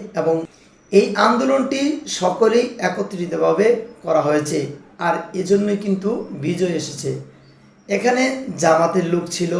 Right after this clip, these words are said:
এবং ছাত্রদল ছিল এবং চরমোনাই যে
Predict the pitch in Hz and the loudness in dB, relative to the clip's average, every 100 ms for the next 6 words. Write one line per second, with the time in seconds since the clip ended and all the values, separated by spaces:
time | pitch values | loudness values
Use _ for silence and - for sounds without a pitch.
0 | 180 - - - _ _ - 156 165 160 | -4 -8 -18 -20 _ _ -4 0 4 6
1 | 160 160 160 - _ _ _ _ _ _ | 4 -2 -6 -20 _ _ _ _ _ _
2 | - 165 170 190 185 175 175 - 180 165 | -12 -4 -4 0 0 4 2 2 -2 0
3 | 175 180 - - - _ _ _ - _ | 0 0 -4 -16 -20 _ _ _ -20 _
4 | - 160 170 175 175 - - _ _ _ | -8 0 2 2 -4 -12 -20 _ _ _
5 | - 185 165 170 170 180 170 175 175 | -8 -2 0 0 0 0 2 2 2